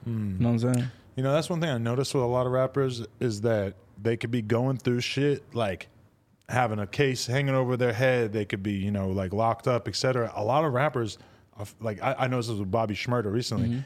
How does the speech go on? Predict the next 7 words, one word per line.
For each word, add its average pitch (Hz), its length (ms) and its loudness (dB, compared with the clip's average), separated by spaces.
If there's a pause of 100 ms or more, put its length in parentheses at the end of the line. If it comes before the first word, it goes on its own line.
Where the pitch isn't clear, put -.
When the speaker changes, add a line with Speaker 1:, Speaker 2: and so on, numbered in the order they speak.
(140)
Speaker 1:
It's 123 220 -4
like 104 280 -4 (680)
he 135 260 -2
wasn't 135 520 2 (160)
able 120 380 -2
to - 160 -6
be 104 360 -4